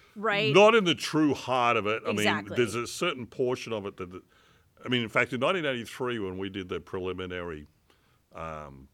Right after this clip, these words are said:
Speaker 2: trip over to just check a few things out, get introduced to vendors, that type of thing,
Speaker 1: Mm-hmm.
Speaker 2: we were driving,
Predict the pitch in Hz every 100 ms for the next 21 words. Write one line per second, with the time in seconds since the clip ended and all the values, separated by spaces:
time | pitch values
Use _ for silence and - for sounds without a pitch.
0 | _ - 107 - 92 92 85 71 69 80
1 | - 87 80 - 82 90 85 82 80 78
2 | - - _ _ _ - 82 82 78 80
3 | 80 73 73 76 76 71 76 73 78 76
4 | - 76 76 _ 196 180 180 196 - _
5 | _ - 104 120 113 92 107 107 98 92
6 | 80